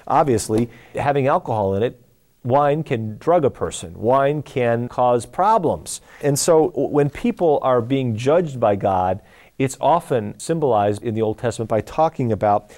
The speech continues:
the cup of God's wrath, drinking this cup that causes one to stagger,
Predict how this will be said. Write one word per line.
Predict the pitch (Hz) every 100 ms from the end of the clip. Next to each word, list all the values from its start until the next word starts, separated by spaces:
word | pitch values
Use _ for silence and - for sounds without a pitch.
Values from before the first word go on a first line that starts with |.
| - - _
the | 113
cup | - - 175 131
of | 110
God's | 120 117 110 -
wrath, | 101 117 120 90 -
drinking | - 135 165 156 123
this | 117 -
cup | - 151 113 -
that | 113
causes | - 127 123 113
one | 101 107
to | 98
stagger, | 85 - 131 131 127 92 78